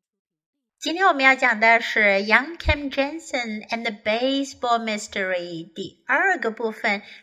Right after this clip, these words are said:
Chapter Two，Home Run，全垒打。Home run是棒球当中的一个术语哦。Cam and Eric were on Robert's team. Cam和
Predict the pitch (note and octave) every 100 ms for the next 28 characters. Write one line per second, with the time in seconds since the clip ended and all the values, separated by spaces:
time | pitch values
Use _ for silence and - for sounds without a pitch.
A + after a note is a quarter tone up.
0 | - - F4+ - E4 - - F4+ A4+ D#4
1 | F3+ D#3+ G3+ - - _ _ _ - -
2 | F#4+ F#4 E4 G#4 A4+ F3+ G#3+ _ _ _
3 | - - F#3 F#3+ A3 G#3 G#3+ G#3+ - _
4 | _ _ _ _ _ - F4 F4 F4 G#4
5 | F#4 D#4 - - - - - C#4+ C#4 A#3+
6 | - A3 G#3+ D4+ D4 D#4 D4+ - - G3
7 | F#3+ - - A3+ F3+ G3 C#4+ - _ _
8 | _ _ _ _ _ _ - - A4 A#4+
9 | F4 - C4+ C#4 C#4+ C#4+ C#4+ - C4 C#4
10 | C#4+ D4 D4+ D#4 D#4 C4 C4 A#3+ G3 C4
11 | F#4+ - - - - C#4 F4 A4 F#3+ F3
12 | G3 - _ - - _ - B3 A#3+ A#3
13 | A3